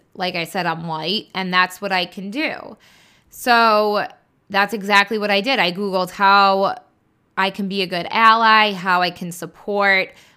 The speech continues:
others of the black commu-, community as well. And I remember being really nervous, and I wasn't sure.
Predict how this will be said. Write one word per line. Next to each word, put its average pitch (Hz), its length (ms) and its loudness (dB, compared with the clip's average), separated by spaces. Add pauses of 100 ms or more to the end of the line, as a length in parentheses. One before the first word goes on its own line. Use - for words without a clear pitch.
others 254 400 2
of 226 120 -4
the 214 80 -6
black 190 380 2
commu-, 175 320 -8 (120)
community 175 720 -8
as 160 200 -10
well. 170 600 -2 (880)
And 196 400 -2
I 175 100 -2
remember 202 300 -2
being 190 260 -6
really 185 320 -4
nervous, 175 580 -4
and 170 140 -8
I 170 60 -4
wasn't 175 340 -8
sure. 170 680 -6